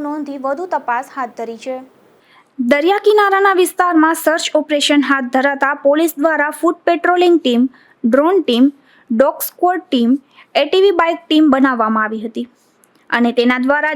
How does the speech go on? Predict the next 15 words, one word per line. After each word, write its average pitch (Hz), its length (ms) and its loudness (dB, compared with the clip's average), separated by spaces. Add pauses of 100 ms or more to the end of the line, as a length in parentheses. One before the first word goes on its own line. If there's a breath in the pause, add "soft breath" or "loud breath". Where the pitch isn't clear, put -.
જિલ્લાના 320 400 2
એકસો 311 240 -2
પાંચ 349 320 0
કિલોમીટરના 370 640 0
દરિયા 330 320 0
કિનારા 302 400 2
ઉપર 277 180 0 (160)
ચોવીસ 277 320 0
કલાકનું 294 540 0
સર્ચ 311 360 -2
ઓપરેશન 330 500 0
હાથ 302 200 -2
ધરવામાં 220 400 0
આવ્યું 226 240 -6
હતું. - 180 -12